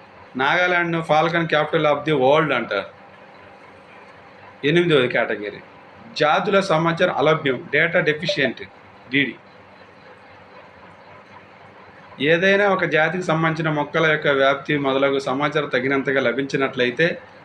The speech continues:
లభించనట్లయితే దాన్ని జాతుల సమాచార అలభ్యత అంటారు. కాలక్రమేణా జాతుల సమాచారం కొంతవరకైనా లభించినట్లయితే వాటిని ఆపదకు చేరులో జాతీయ, చేరువలో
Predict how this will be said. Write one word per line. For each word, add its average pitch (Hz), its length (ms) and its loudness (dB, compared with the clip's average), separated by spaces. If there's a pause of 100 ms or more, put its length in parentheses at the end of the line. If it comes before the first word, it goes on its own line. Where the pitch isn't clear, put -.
(120)
లభించనట్లయితే 139 1000 0
దాన్ని 131 340 -2
జాతుల 135 340 -2
సమాచార 135 440 -4
అలభ్యత 127 520 0
అంటారు. 107 380 -2 (640)
కాలక్రమేణా 180 720 0
జాతుల 156 400 0
సమాచారం 156 520 0
కొంతవరకైనా 156 720 0
లభించినట్లయితే 143 800 0 (100)
వాటిని 139 400 0
ఆపదకు 147 540 0
చేరులో 135 280 0
జాతీయ, 131 440 -2 (600)
చేరువలో 156 500 4